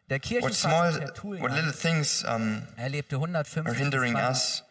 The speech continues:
Speaker 1: hundertzwanzig
Speaker 2: from,
Speaker 1: nach
Speaker 2: from
Speaker 1: Christus.
Speaker 2: sharing
Speaker 1: Er hat
Speaker 2: our
Speaker 1: die berühmten
Speaker 2: faith.
Speaker 1: Worte gesagt, „Das Blut der
Speaker 2: And the, the
Speaker 1: Märtyrer
Speaker 2: father of the church, Tertullian,
Speaker 1: ist der Same der Kirche.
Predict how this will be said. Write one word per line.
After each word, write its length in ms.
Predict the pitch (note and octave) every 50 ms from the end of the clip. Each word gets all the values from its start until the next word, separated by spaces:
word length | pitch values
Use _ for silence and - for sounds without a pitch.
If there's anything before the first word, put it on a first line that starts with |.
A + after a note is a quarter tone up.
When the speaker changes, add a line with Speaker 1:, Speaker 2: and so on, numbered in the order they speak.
| _ _ - -
Speaker 1:
hundertzwanzig 600 | C#3+ C3 B2 - - - A2+ G#2+ G#2 G#2 G#2 G2+
Speaker 2:
from, 40 | -
Speaker 1:
nach 60 | A#2+ G#2+ G#2+ G#2
Speaker 2:
from 60 | G#2 G#2
Speaker 1:
Christus. 380 | F#2+ - - - G#2+ A2 - - - - -
Speaker 2:
sharing 460 | - - - - - B2 A#2 A2+ G#2+ G#2
Speaker 1:
Er 60 | G#2
hat 60 | G#2
Speaker 2:
our 40 | G#2+ -
Speaker 1:
die 60 | F3
berühmten 240 | F#3 - - - A#2+
Speaker 2:
faith. 80 | A2
Speaker 1:
Worte 300 | C#3+ D#3 D#3+ D#3+ - D#3
gesagt, 540 | - B2+ A#2 - B2 A#2 A#2+ A#2 - - - _ - - - _ _ -
„Das 220 | C3 C3+ - -
Blut 680 | - - C#3+ D3+ E3 G3 G#3+ A3+ A3+ - - - - - _ _ _ _ _ - - - - - - - - - -
der 100 | C#3 C#3
Speaker 2:
And 80 | B2+ B2+
the, 60 | D#3
the 40 | D3+
Speaker 1:
Märtyrer 120 | E3 B2+ -
Speaker 2:
father 300 | - F3 F#3 F#3 E3+ D3
of 80 | - -
the 80 | C3+
church, 460 | A#2 G#2 - - C#3+ C#3+ C#3 - - -
Tertullian, 680 | - A#2+ - - D3+ D3 C#3+ B2+ A2+ G#2+ G#2+ G#2+ G#2+ G#2+
Speaker 1:
ist 120 | G#2+ A2+
der 140 | B2 A#2+ A2+
Same 380 | G#2+ B2 B2 B2 B2+ B2 B2
der 160 | A#2 - A2+ G#2+
Kirche. 480 | - - - G2 F#2 G2 - - -